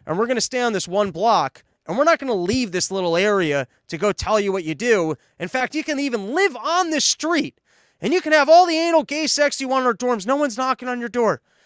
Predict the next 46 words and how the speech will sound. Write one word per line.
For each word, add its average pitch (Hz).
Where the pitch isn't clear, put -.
No 277
one's 339
knocking 302
on 285
your 240
door 262
and 220
going, 226
"Hey, 233
are 208
you 233
having 233
anal 220
gay 180
sex 185
in -
here?" 123
But 165
if -
you 185
broadcast 247
and 190
you're 240
like, 233
"Hey, 277
I'm 285
having 277
a -
lot 262
of 254
anal 277
gay 262
sex 277
in 247
my 233
room 262
at 247
the 233
yeshiva," 220
then 220
they 202
gotta 185
be 170
like, 160
"All 165
right, 147